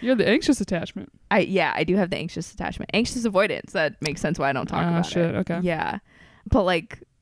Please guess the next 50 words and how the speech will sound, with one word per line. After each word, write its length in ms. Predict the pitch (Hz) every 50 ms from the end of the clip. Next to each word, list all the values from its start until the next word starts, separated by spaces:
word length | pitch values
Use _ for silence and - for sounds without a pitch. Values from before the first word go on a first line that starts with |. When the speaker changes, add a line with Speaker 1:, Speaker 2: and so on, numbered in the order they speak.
| _ -
Speaker 2:
for 160 | - - 294
example, 680 | 220 208 - 143 - - 175 - 160 175 185 - - - - -
the 140 | 196 220 208
other 180 | 202 190 180 185
day, 520 | 202 196 196 190 185 180 160 156 170 - - _
he 180 | - 196 - 196
invited 300 | 185 185 185 175 175 175
me 140 | 175 170
over 220 | 165 170 - 170 170
to 80 | 170 170
his 140 | 170 175 -
apartment, 560 | 165 - - 170 - - 156 160 160 - - _ _ -
and 100 | 202 208
we 60 | 196 190
had 80 | 190 202
had, 260 | 214 226 240 - -
like, 220 | 381 370 320 - -
a 100 | - 202
small 800 | - - - - - 196 175 170 160 151 156 151 156 190 - _ _ _
tiff, 340 | - - - - - 165 165 - - - - -
like, 300 | - 165 160 147 - - _ _ - 190 -
the, 140 | - 190 196 - _ _ - - _
a 60 | 180 175
day 380 | 175 170 165 _ 165 156 160
or 100 | 156 165
two 160 | 170 - 175
before, 420 | 180 165 170 - - 151 151 165 -
and 100 | 180 170
we 60 | 165
were 80 | 170 165
like, 180 | 165 165 202 - - - _ _ _ _ _ _ _ _ _ 214
"Okay, 180 | 233 247 226
we're 100 | 214 190
just 120 | 180 180 202
gonna 100 | 180 175
table 300 | - 208 180 180 170 175
it. 220 | 170 170 165 - - _
Like, 140 | - 151 - - - _ _ _ - -
we're 100 | 180 180
fine." 540 | - 160 160 156 151 151 151 147 160 170 - - -
And 60 | 180
he 60 | 180
was 80 | 156 156
like, 100 | 151 -
"Come 140 | - 185 190
over. 420 | 214 214 202 196 190 190 185 180 - _ _ _ _ _
You 100 | - 175
know, 220 | 165 160 160 170 - - _ _ -
everything's 360 | 165 156 175 - 165 165 - -
good." 320 | - 147 147 147 - 165